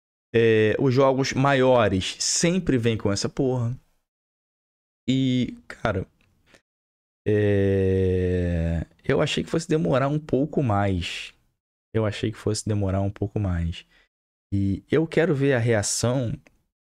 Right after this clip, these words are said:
daquela galera que é mais conservadora em relação a querer um jogo. Porra, eu, eu ainda quero. fifa é uma merda, é, mas eu ainda acredito,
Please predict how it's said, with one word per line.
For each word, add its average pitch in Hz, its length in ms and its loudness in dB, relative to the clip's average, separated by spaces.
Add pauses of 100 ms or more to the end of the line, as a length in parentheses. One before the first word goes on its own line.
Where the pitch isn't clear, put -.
(720)
daquela 98 380 0
galera 95 400 0
que - 120 -6
é 101 80 0
mais 95 840 -2
conservadora 107 1300 0 (760)
em 131 260 0
relação 196 520 0
a 208 60 0
querer 202 360 4
um 208 140 0
jogo. 190 560 2 (160)
Porra, 170 220 0
eu, 185 200 0
eu 190 160 0
ainda 233 260 0
quero. 220 420 4
fifa 233 280 0
é - 20 2
uma 165 140 2
merda, 156 400 4
é, 165 140 2
mas 165 160 2
eu 165 100 4
ainda 180 140 2
acredito, 196 800 2